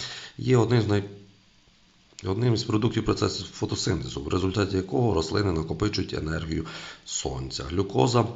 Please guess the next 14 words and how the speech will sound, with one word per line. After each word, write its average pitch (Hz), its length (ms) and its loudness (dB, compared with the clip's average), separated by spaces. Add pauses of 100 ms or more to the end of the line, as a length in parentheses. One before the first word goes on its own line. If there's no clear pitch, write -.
(400)
за 85 180 0
формулою — 120 540 2
це - 140 -2
шість 117 260 0
Аш 80 120 0
дванадцять 80 520 -2
О 71 40 -8
шість. - 320 -6
Безбарна, 117 580 0
кристалічна 92 540 -2
речовина, 80 380 -2
без 98 180 -2
запаху. 95 480 -2 (800)
Густина — 120 560 2